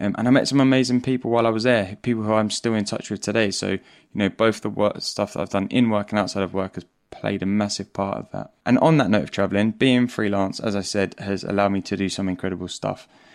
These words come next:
Japan obviously being one of the highlights, but also, you know, writing and completing and publishing my ebook, Daily Positive, which went out at the start of this year.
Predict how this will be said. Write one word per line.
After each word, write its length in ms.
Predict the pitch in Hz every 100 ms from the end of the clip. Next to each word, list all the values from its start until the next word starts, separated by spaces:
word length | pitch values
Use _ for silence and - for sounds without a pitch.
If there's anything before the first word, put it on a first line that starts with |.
| _ _
Japan 380 | - - 117 113
obviously 300 | 107 101 101
being 180 | 101 98
one 120 | 95
of 80 | 92
the 60 |
highlights, 480 | 95 127 123 123 -
but 140 | -
also, 340 | - 101 - 101
you 140 | 98
know, 160 | 92 92 95
writing 280 | 107 104 98
and 120 | -
completing 580 | 95 92 107 104 98 101
and 160 | 98
publishing 460 | - 107 101 - 98
my 180 | 95 98
ebook, 400 | 117 117 117 -
Daily 240 | - 104 95
Positive, 540 | - 127 117 117 107 - - _ -
which 180 | 98 -
went 140 | 98
out 180 | 98 -
at 80 | 98
the 60 |
start 320 | - - 101
of 60 | -
this 260 | 85 - 120
year. 280 | 120 113